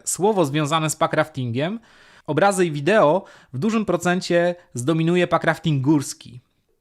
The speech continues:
To jest taki bardzo mylny obraz tej aktywności, a szczególnie w Polsce,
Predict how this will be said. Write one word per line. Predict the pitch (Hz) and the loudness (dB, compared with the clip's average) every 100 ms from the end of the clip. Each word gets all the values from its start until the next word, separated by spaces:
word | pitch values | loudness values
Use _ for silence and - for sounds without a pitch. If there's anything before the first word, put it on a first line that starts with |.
| _ _ | _ _
To | 220 | -4
jest | 220 | -2
taki | 208 202 185 | -2 -4 -2
bardzo | 156 220 202 196 | 2 2 2 0
mylny | 202 220 202 | 0 0 -2
obraz | 156 175 175 175 | -2 0 0 0
tej | 156 160 | 0 0
aktywności, | - 160 156 135 - 180 214 247 - - | 0 -2 -2 -2 -4 -6 -6 -8 -16 -8
a | - | -6
szczególnie | - 208 220 214 | -4 -2 0 0
w | - | 0
Polsce, | 170 143 - 160 202 | -2 -2 -4 -4 -4